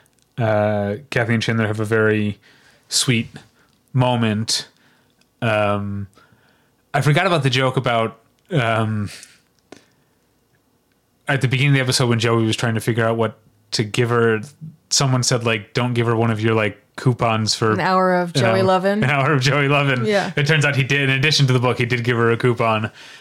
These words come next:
Speaker 1: 'Cause the sweet moment between Chandler and Kathy is interrupted by Joey coming back out, like, with his shirt off, I think,
Speaker 2: Mm-hmm.
Speaker 1: and saying, like, "That coupon does have an expiration <laughs> date,"
Speaker 2: Yeah.
Speaker 1: which is pretty funny.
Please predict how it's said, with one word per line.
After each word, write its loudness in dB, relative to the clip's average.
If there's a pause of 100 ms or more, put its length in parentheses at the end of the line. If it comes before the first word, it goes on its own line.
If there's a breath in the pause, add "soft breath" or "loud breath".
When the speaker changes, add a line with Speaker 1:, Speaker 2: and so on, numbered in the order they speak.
(140 loud breath)
Speaker 1:
'Cause -4
the 0
sweet 0
moment 0
between -4
Chandler 0
and -2
Kathy -2
is 2
interrupted 0
by 0
Joey 0
coming -2
back -2
out, 0
like, -4
with 2
his 0
shirt 0
off, 2
I 2
think, 0
Speaker 2:
Mm-hmm. 0
Speaker 1:
and 0
saying, 0
like, -2 (220 soft breath)
"That -2
coupon 2
does 2
have 0
an 2
expiration -2
<laughs> 0
date," -2
Speaker 2:
Yeah. 0
Speaker 1:
which -2
is 0
pretty -2
funny. -4